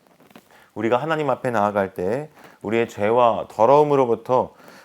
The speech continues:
우리 주 예수 그리스도의 피를 의지하며 회개하고 우리 자신을 정결하고 깨끗하게 함으로 나아가야 할 줄 믿습니다. 또한 우리의 삶에서 벌어지는 모든 전투 가운데서도 우리는 영적인 거룩함 또한 유지함으로 그 모든 승리를,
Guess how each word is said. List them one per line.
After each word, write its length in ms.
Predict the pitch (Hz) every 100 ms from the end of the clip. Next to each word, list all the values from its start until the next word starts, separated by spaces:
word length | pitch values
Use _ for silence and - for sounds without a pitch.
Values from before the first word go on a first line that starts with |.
| -
우리 200 | 113 117
주 140 | 120
예수 240 | 110 113 113
그리스도의 500 | 113 110 110 110 -
피를 200 | 139 143
의지하며 640 | 101 92 98 87 92 85 -
회개하고 760 | 131 131 127 107 92 - 104 104 _
우리 160 | 95 98
자신을 320 | 95 104 104
정결하고 580 | 95 95 98 104 101 101
깨끗하게 580 | 131 - 160 151 127 123
함으로 420 | 117 98 101 90
나아가야 480 | 82 85 92 92 95
할 140 | 92
줄 200 | 90 87
믿습니다. 580 | 80 78 85 80 80 82 _ - - _
또한 260 | 104 113 107
우리의 240 | 92 98
삶에서 400 | 104 110 107 104
벌어지는 480 | 98 98 95 101 90
모든 300 | 87 101 117
전투 380 | 104 98 - 101
가운데서도 840 | 98 90 87 85 92 135 127 85 _ - _ _
우리는 240 | 90 95
영적인 580 | 82 92 113 131 127 127
거룩함 480 | 110 104 101 104 98
또한 260 | 98 98 95
유지함으로 880 | 87 87 90 90 87 82 90 135 143 - _
그 60 |
모든 360 | 92 90 92 98
승리를, 560 | 98 127 95 101 104